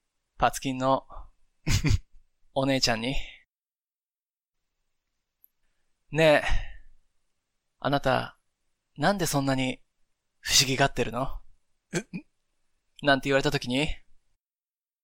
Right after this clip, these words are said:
Speaker 1: 「お嬢さん、君のそれは、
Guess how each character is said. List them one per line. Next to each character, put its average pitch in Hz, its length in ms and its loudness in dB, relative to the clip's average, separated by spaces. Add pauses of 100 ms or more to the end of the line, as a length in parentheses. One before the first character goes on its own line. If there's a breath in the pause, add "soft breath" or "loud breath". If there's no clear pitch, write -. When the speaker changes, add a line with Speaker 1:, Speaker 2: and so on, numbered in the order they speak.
(920)
Speaker 1:
「お 131 80 -2
嬢 131 100 2
さ 127 120 -2
ん、 - 40 -4 (1700 loud breath)
君 135 300 0
の 135 340 2 (340)
そ - 300 0
れ 120 120 -2
は、 120 260 -2